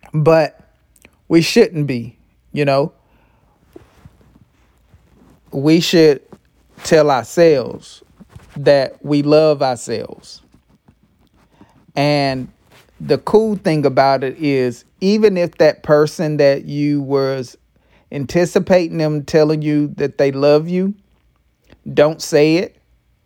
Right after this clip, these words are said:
it doesn't matter because you said it to yourself. And so if they do say it, that's just extra.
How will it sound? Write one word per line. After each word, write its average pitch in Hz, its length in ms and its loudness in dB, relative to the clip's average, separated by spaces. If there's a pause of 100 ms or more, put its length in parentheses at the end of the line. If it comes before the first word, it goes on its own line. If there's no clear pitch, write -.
(440)
it 156 80 -6
doesn't 147 340 0
matter 147 480 -2 (520)
because 139 880 -2 (180)
you 147 180 -4
said 151 300 0
it 143 140 -6
to 151 100 0
yourself. 127 840 -4 (840)
And 143 160 -6
so 143 260 -2
if 143 300 -6
they 139 160 0
do 170 320 0
say 131 400 -4
it, 127 200 -8 (760)
that's 190 260 0
just 135 380 -4 (140)
extra. 127 580 -2